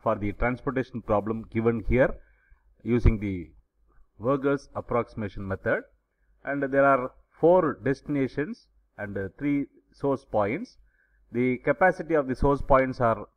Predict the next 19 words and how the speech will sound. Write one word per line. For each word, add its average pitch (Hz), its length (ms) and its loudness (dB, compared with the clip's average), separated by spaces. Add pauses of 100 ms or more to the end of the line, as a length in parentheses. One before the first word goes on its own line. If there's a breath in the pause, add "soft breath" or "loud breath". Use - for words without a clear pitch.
two 151 140 2
hundred, 139 420 0 (180)
four 131 200 4
hundred 123 320 -4
and 101 180 -8
three 123 160 0
fifty, 135 460 -6 (640)
and, 104 160 -6
uh, 104 180 -4 (100)
demand 156 440 0
of, 135 140 4 (120)
uh, 104 260 -2
the 104 140 -6
destinations 120 680 -4
are 104 160 -2
one 113 200 -2
sixty, 131 460 -8
one 104 240 -6
eighty, 123 500 -6